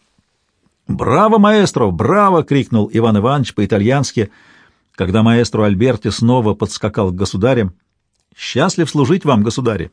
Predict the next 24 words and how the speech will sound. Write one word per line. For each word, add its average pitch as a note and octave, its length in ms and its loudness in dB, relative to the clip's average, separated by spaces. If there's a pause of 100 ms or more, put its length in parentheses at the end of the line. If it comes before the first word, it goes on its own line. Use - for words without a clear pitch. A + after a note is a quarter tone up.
(120)
через F#2 280 -2
своего G2+ 280 0
толмача G2+ 540 -2
ответил G2+ 420 -4
маэстро. F#2 480 -2 (960)
«Как - 300 0
ещё E3 320 2
и G3 80 2
что F#3 240 0
мне F3+ 140 4
делать D3+ 280 2
прикажете?» F#2 520 -6 (2250)
«Наряди D#3 540 2
всё, E3 240 -2
маэстро B2 400 0
Альберти», — G#2+ 520 -2
приказал G#2 520 0
государь G#2 480 -2
Иван F2+ 180 -2
Васильевич, A#2+ 460 -4 (260)
«дабы C3 340 0
в D3 60 -8
субботу, D3+ 540 -2
десятого, F#2 580 -6